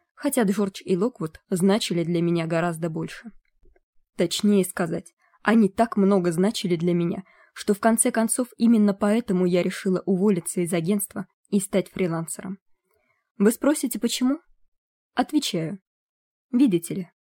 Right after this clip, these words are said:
четыре месяца назад один призрак приоткрыл передо мной завесу будущего. И в этом будущем мои действия непосредственно вели к гибели Локвуда. Тот призрак был на редкость злобным,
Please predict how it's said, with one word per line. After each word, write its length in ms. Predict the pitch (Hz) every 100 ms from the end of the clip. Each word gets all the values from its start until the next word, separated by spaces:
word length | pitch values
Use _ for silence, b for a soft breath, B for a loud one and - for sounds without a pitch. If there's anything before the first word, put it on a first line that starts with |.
| _ _
четыре 380 | - 202 214 190
месяца 420 | 180 180 170 -
назад 420 | 175 165 196 208 _ b b -
один 300 | 202 180 190
призрак 500 | - 294 240 160 -
приоткрыл 500 | - 190 - - 269
передо 360 | - 180 160 196
мной 220 | 170 165
завесу 440 | 180 175 220 202
будущего. 600 | 175 185 170 - 190 196 _ _ _ _ _ -
И 120 | 214
в 60 | 196
этом 240 | 190 180
будущем 520 | 196 190 185 - 170 _ _
мои 280 | 175 185 180
действия 440 | 170 220 - 170
непосредственно 880 | 175 180 196 196 202 233 - 170 175
вели 280 | 165 185 220
к 40 |
гибели 460 | 175 160 185 165 170
Локвуда. 480 | 165 165 - - - _ _ _ _ _ _ _ _ _
Тот 180 | 226 240
призрак 420 | - 330 285 196
был 160 | 175 277
на 160 | 262 226
редкость 360 | 262 - 190
злобным, 420 | 196 214 180 156